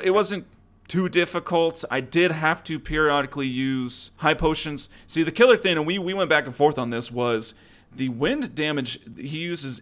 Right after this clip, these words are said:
Arrow and Era. Arrow was easy, and I was always hoping that it would use Arrow because it only did, like, a hundred. So if he used Arrow,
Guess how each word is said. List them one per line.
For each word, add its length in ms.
Arrow 640
and 180
Era. 400
Arrow 300
was 300
easy, 320
and 100
I 40
was 140
always 440
hoping 380
that 100
it 160
would 240
use 260
Arrow 440
because 600
it 140
only 140
did, 160
like, 180
a 40
hundred. 600
So 240
if 120
he 40
used 260
Arrow, 200